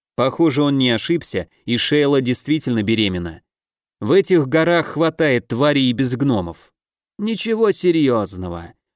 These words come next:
У мертвия разве что расплодились с прошлой осени, но справиться с ними несложно. Виверну можно отогнать арбалетами, да и если украдут раз в год пару овец, это не смертельно.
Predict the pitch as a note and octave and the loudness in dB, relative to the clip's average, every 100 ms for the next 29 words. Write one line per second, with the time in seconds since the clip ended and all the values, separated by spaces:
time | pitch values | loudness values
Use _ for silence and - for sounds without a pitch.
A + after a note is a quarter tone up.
0 | _ D3+ F3 A3+ B3+ G#3+ E3+ D#3+ D3 C#3 | _ 0 2 2 0 0 0 2 2 0
1 | B2 C3+ - C3+ B2+ - C3 A#2+ B2 A#2 | -2 -4 -2 -2 -2 -2 -2 0 0 -2
2 | - - B2 A#2 - A#2+ A2+ G#2 - G2+ | -4 -4 -2 -2 0 2 2 0 -4 -4
3 | F#2 - _ _ - G3+ G3 - G3 F#3+ | -4 -8 _ _ -6 -4 -2 0 2 2
4 | F3+ - E3 E3 E3+ D3+ C#3+ C3 - C3 | 2 0 -4 -2 0 2 0 -2 0 0
5 | A2+ E2 E2 - _ _ _ _ _ - | 0 -4 -16 -20 _ _ _ _ _ -12
6 | G2 C3+ D3 F3+ F3 F3 F3 D#3+ D3 D#3 | -2 2 4 4 4 2 2 0 0 0
7 | C#3+ C#3+ C3+ D3 - C#3+ B2+ C3+ D3+ D3 | 0 -2 0 -2 0 -2 0 0 0 0
8 | A#2+ F#2+ D#2+ _ _ _ - C#3+ G3+ G3 | -2 -6 -8 _ _ _ -4 0 2 2
9 | G#3 F3+ F#3+ F#3+ F3+ F#3+ F#3 G3+ E3+ D#3+ | 0 0 2 2 2 0 0 0 2 0
10 | C#3 D3+ D#3+ - E3 D#3 D3 C#3+ D3+ C#3 | 0 0 0 2 0 4 2 4 2 2
11 | - C3 A#2 A#2+ A2 - G#2+ F#2+ - G#2+ | 0 -2 0 -2 -2 -4 -6 -6 -2 0
12 | G2+ F2+ E2+ - | 0 -4 -10 -16